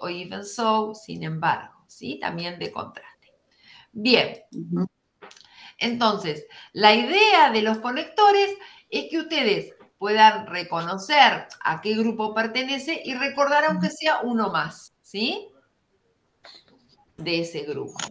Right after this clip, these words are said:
Speaker 1: ¿Mm? Eh, por eso es que también está el cuadrito con los, algunos referentes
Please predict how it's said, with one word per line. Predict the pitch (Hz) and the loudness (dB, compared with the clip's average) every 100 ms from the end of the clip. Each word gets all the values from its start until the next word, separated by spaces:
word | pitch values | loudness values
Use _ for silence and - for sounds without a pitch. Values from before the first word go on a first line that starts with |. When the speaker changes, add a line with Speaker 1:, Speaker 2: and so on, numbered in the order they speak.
| - _ _ | -14 _ _
Speaker 1:
¿Mm? | 185 254 370 392 _ _ _ _ _ _ _ _ - - - _ _ _ - - _ _ _ - | -8 -8 -8 -16 _ _ _ _ _ _ _ _ -20 -20 -20 _ _ _ -20 -20 _ _ _ -10
Eh, | 180 175 170 165 | -6 -4 -4 -2
por | 214 247 | 0 0
eso | 285 311 | 0 -2
es | 302 | -2
que | - 262 | -4 -2
también | 240 233 247 254 | 0 2 0 -2
está | 254 233 | -2 -2
el | 233 | 2
cuadrito | 233 196 202 214 254 262 | 4 4 2 -2 -4 -2
con | 196 185 185 | 0 0 0
los, | 160 151 151 - | -2 -4 -8 -6
algunos | 165 170 190 202 208 | -2 -2 0 0 0
referentes | 190 190 180 190 208 | -2 -4 -6 -4 -6